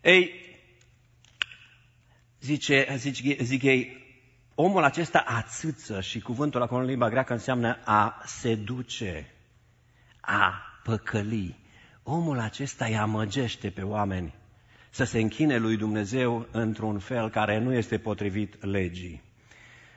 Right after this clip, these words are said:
Frați și surori, să știți că cele mai mari și mai periculoase minciuni sunt cele care au un sâmbure de adevăr.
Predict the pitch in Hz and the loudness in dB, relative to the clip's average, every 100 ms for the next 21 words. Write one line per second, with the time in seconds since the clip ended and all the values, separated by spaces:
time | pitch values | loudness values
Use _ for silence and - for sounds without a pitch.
0 | - - 147 156 165 165 156 143 135 123 | -20 -2 2 4 2 4 6 6 2 -2
1 | 160 - 135 156 139 127 127 135 127 131 | 0 0 2 4 4 4 2 0 0 2
2 | 120 107 113 110 127 123 123 117 113 131 | 2 2 2 4 4 4 2 0 0 0
3 | 117 117 127 120 113 110 117 113 - 120 | 0 -2 0 0 4 4 4 2 -2 -2
4 | 107 101 101 101 101 90 | 0 0 0 -2 -2 -2